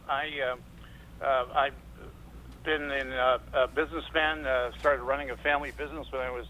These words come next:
twenty-four and, um, haven't looked back. Uh, was spoiled by that experience and have either started or <laughs> managed companies myself ever since and have been in the venture capital, have participated in, um,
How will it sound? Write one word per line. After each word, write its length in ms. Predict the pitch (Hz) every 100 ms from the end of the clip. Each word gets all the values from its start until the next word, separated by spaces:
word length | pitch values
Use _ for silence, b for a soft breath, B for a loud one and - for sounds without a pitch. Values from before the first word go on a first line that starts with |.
| -
twenty-four 600 | 151 147 - 143 151 156
and, 240 | 135 127
um, 220 | 123 123 - B B B B -
haven't 300 | 143 143 139
looked 220 | 135 -
back. 320 | 131 147 -
Uh, 300 | 123 131 151 123 135
was 140 | 135 -
spoiled 360 | - 156 147 139
by 140 | 127
that 160 | 131 135
experience 460 | - - 151 147 -
and 100 | 131
have 80 | 123 - - B B B
either 180 | 143 131 -
started 360 | 160 156 151 139
or 280 | 131 123 123
<laughs> 40 |
managed 400 | 143 135 131 - -
companies 480 | 135 135 131 123 - - B B B
myself 380 | 139 127 139 123
ever 200 | 131 117 -
since 160 | 135 -
and 80 | 127
have 120 | 113
been 100 | 127
in 120 | 127
the 60 | 117
venture 300 | 131 120 131
capital, 480 | - 135 135 135 131
have 100 | 120 117 - 143
participated 840 | 143 151 143 143 143 143 135 127
in, 220 | 127 123
um, 200 | 120